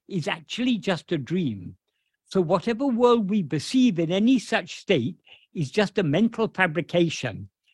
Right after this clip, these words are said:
and hence it does not exist independent of our perception of it. This is why he asks rhetorically in the last half of this sixth verse of Uluru Napadu, "Ulahei manam ondru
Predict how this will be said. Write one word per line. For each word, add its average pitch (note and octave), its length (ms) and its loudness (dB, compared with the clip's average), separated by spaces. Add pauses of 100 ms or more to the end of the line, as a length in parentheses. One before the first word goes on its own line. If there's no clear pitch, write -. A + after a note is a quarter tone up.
(100)
and D#3+ 200 0
hence G#3 400 0
it E3 200 -8
does G3 240 0
not B3 240 -2
exist F3+ 520 -2
independent G3+ 840 0
of D#3+ 80 -6
our E3 160 4
perception C#3 640 -4
of G2 120 -10
it. B2+ 280 -14 (920)
This E3 220 2
is B3 180 0
why G#3 200 4
he F#3+ 200 2
asks F3+ 300 4
rhetorically D#3+ 840 -2 (360)
in E3 200 2
the D#3 100 4
last F3 500 2
half F3 320 2
of C#3 140 -4
this C#3+ 200 -6
sixth - 360 -4
verse E3 340 2
of C3+ 100 -2
Uluru C#3+ 380 -2
Napadu, C#3 720 -2 (800)
"Ulahei G#3 580 4
manam G#3+ 540 2 (120)
ondru F#3 680 2